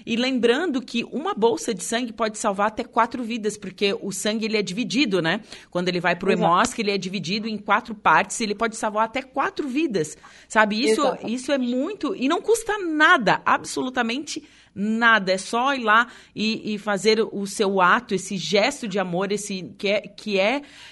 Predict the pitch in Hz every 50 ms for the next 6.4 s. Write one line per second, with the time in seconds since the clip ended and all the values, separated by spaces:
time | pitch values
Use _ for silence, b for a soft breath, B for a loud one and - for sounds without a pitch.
0 | B - 170 185 170 214 214 214 220 214 - - 233 240 277 254 233 254 254 -
1 | - 226 269 320 - 339 320 330 359 415 392 392 311 262 247 226 190 175 180 180
2 | 170 180 175 196 185 175 165 151 151 151 - 143 147 143 - _ _ _ _ _
3 | _ _ _ _ _ _ _ _ _ _ 220 - 220 202 - - 226 247 254 247
4 | 226 208 190 - - 208 202 196 - - - - 240 226 220 220 220 - _ _
5 | _ _ _ _ _ _ _ _ - 220 226 240 247 226 226 233 - - 254 247
6 | 240 233 220 220 214 - -